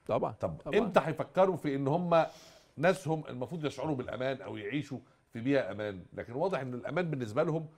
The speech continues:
Speaker 2: هو التخلص من كل الآخرين.
Speaker 1: آه. هو يحسوا بال-، يعني ياخدوا الدرس لما تبقى تيت ا تيت ولما تبقى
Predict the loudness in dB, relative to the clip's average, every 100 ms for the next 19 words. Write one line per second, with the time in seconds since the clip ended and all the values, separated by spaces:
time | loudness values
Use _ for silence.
0 | _ _ 2 2 -2 -2 0 0 -2 -6
1 | -2 4 4 4 -4 -6 -6 -8 -12 -18
2 | -10 -8 -8 -12 _ _ _ _ _ _
3 | _ _ _ 2 2 0 -2 -2 0 2
4 | 4 4 6 4 2 2 4 4 4 2
5 | 0 -2 -10 _ _ 2 4 4 2 4
6 | 6 6 4 -6 -14 _ _ _ _ -2
7 | 0 0 2 2 2 2 0 2 0 0
8 | 0 -2 0 -2 0 0 0 0 0 0
9 | 0